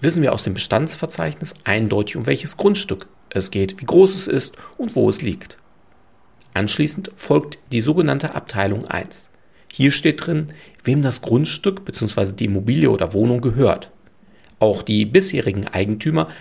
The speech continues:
lassen sich hier ablesen. Diese sollten jedoch unterstrichen sein, denn alles, was nicht unterstrichen ist, gilt nach wie vor. In Abteilung zwei steht teils nichts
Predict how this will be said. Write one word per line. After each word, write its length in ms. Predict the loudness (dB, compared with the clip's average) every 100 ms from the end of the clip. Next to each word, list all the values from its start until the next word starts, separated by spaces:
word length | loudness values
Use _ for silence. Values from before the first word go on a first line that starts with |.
| -8
lassen 300 | -2 0 0
sich 220 | 0 -2
hier 280 | 0 -2 0
ablesen. 540 | -6 -6 -8 -8 -10 -14 -20 -20 -4
Diese 240 | 0 2 4
sollten 260 | 2 2
jedoch 400 | -2 0 0 -2
unterstrichen 520 | -4 -2 0 0 0 0
sein, 300 | 2 0 -4 -14 -8
denn 120 | -4
alles, 380 | -2 -2 -4 -8 -20 -20 -12
was 180 | -10 -2
nicht 400 | 2 2 0 -2
unterstrichen 640 | -2 -4 -2 -4 -2 -4
ist, 300 | -4 -6 -10 _
gilt 320 | 4 4 2 -10 -8
nach 300 | -8 -8 -10
wie 60 |
vor. 260 | -8 -10 -10 _ _ _ -20 -20 2
In 320 | 4 4 0
Abteilung 500 | -6 0 2 2 2
zwei 400 | 0 -2 -2 -4 -8 -20 _ -20 -14
steht 480 | 0 2 2 -2 -4
teils 340 | 0 2 2
nichts 460 | 2 2 0 -4